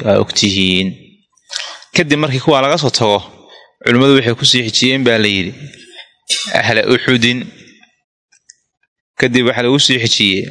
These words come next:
ahla baycati ridwaan. Kadibna saa'iru saxaabati ridwaanullaahi calayhim.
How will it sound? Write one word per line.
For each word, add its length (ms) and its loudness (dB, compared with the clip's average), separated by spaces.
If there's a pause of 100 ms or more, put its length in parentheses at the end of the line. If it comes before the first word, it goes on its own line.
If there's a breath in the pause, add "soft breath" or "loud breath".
ahla 320 0
baycati 520 0
ridwaan. 540 0 (1600 loud breath)
Kadibna 600 0
saa'iru 640 0
saxaabati 800 0
ridwaanullaahi 840 0
calayhim. 580 -2